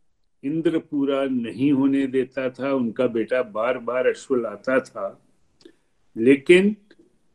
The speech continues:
प्रभु उनसे इतने प्रसन्न हुए कि नारायण भगवान स्वयं उनको दर्शन देने के लिए आए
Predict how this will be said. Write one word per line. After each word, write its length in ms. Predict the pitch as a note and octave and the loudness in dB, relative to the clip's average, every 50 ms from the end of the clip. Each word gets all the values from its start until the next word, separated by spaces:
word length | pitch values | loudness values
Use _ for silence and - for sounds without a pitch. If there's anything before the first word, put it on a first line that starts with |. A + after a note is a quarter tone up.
| _ _ _ _ _ _ _ _ _ _ _ _ _ _ | _ _ _ _ _ _ _ _ _ _ _ _ _ _
प्रभु 360 | - D#3 E3+ E3+ E3 - F3 A3 | 6 8 8 8 6 0 -6 -4
उनसे 760 | A#3 A#3 A3+ A3 G#3 G3 G3 G3 G3 - - - G#3 G#3+ G#3+ | -4 -4 -4 -6 -6 -8 -10 -12 -14 -16 -6 0 4 4 4
इतने 560 | G3+ - - A#3 - _ F3+ F3+ G3 A3 A3+ | 4 0 -6 -12 -6 _ -4 -2 2 2 0
प्रसन्न 560 | A3 - - D#3+ D#3 - - D#3+ D#3+ E3+ F3 | 0 2 -4 -4 -4 -2 -4 -4 -4 0 -2
हुए 400 | F3 C3 C3+ C#3+ C#3+ D3 D#3 E3 | -2 0 0 2 2 2 2 2
कि 160 | E3 - E3+ | 0 -2 -2
नारायण 540 | D3+ C#3 B2+ B2+ B2+ C#3 C#3+ D3+ D#3 E3 D#3+ | -2 -2 -2 -2 -2 -4 -4 -4 -4 -4 -6
भगवान 560 | C#3+ B2 C3+ C3+ C3 C#3 C#3 C#3 D3 D3+ D3+ | -4 -4 -4 -4 -2 -4 -4 -4 -6 -8 -10
स्वयं 580 | C#3+ - - - - _ B2 B2 C3+ D3+ E3+ F3+ | -10 -12 -14 -18 -2 _ 2 4 4 4 4 4
उनको 460 | F#3 F#3 F3 E3+ D#3+ C#3+ - E3 D#3 | 4 4 2 2 0 0 0 0 0
दर्शन 480 | C3+ B2+ C3 B2 - - - C3+ B2+ B2 | 0 0 -4 -4 -6 -8 -4 -2 -2 -2
देने 320 | A#2 A#2+ A#2 G#2+ A#2+ A#2+ | -2 -4 -6 -4 -8 -10
के 160 | A#2 _ B2 | -6 _ -6
लिए 320 | A#2 A2 A#2+ A#2+ B2 A#2+ A#2 | -6 -4 -6 -4 -4 -6 -6
आए 480 | G#2+ G#2 G#2 A2+ B2+ C#3 D#3+ D#3+ - | -8 -8 -4 0 2 2 2 2 -2